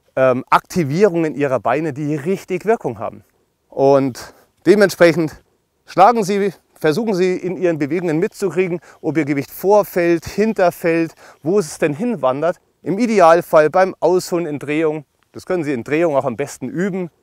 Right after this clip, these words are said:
werden Sie merken, da habe ich auch ein schönes Video wie den Diskus, Diskusgolf, da merkt man, wenn man sich so verschraubt, da kommt das alles so in sich verwunden, ähm,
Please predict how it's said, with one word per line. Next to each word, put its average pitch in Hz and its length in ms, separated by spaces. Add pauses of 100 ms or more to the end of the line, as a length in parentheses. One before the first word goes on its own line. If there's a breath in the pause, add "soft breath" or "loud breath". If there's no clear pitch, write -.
(140)
werden 147 220
Sie 139 120
merken, 139 500 (140)
da - 100
habe 123 180
ich 143 80
auch 135 120
ein 139 100
schönes 135 280
Video 170 260
wie 143 60
den 123 160
Diskus, - 540 (340)
Diskusgolf, 165 600
da 147 120
merkt 143 260
man, 143 100
wenn 139 60
man 139 80
sich 147 140
so 156 100
verschraubt, 139 580 (240)
da 131 100
kommt 147 200
das 135 120
alles 156 240
so 156 100
in 190 240
sich 160 180
verwunden, 170 720 (140)
ähm, 131 340